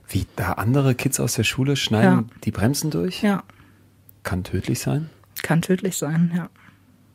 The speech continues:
Speaker 2: Ist mir zum Glück damals nicht bewusst gewesen. Also ich war mehr darauf konzentriert, dass ist mein Fahrrad schon wieder kaputt. Ich lag im Krankenhaus, konnte Klausuren nicht schreiben. Also ich war da sehr bei mir selbst.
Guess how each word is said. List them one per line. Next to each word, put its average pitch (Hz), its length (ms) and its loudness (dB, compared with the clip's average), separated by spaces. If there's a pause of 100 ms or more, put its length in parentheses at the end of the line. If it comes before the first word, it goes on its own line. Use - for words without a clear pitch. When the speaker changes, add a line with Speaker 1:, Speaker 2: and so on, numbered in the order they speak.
(180)
Speaker 2:
Ist 190 160 4
mir 208 60 10
zum 196 160 6
Glück 185 160 6
damals 180 320 6
nicht 185 140 2
bewusst 185 340 2
gewesen. 160 480 0 (220)
Also 170 120 4
ich - 120 -2
war 165 100 6
mehr 170 140 8
darauf 165 200 6
konzentriert, 170 560 4
dass 151 80 0
ist 143 140 -6
mein 160 120 0
Fahrrad 170 280 4
schon 170 160 0
wieder 160 180 2
kaputt. 160 460 2 (640)
Ich - 160 0
lag 147 140 6
im 165 80 6
Krankenhaus, 160 600 6
konnte 147 300 2
Klausuren 170 460 8
nicht 160 140 4
schreiben. 151 420 4
Also 160 160 2
ich - 120 -6
war 151 120 6
da 160 120 8
sehr 165 220 8
bei 165 140 8
mir 156 140 6
selbst. 170 460 4